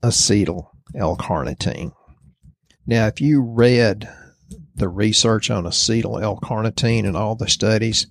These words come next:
that's been done on so many different conditions, I think everybody would jump on that and take it.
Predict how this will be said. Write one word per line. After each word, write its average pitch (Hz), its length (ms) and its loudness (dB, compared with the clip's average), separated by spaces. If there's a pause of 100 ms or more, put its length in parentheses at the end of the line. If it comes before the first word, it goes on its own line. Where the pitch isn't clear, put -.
(360)
that's 110 220 2
been 107 220 2
done 107 280 4
on 80 120 -4
so 117 580 4
many 101 280 2
different 104 500 -4 (400)
conditions, 101 760 -6 (560)
I 117 80 -2
think 110 180 0
everybody 90 480 0
would 82 220 -4
jump 101 340 2
on 76 280 0
that 64 300 0
and - 160 -18
take - 360 0
it. - 180 -4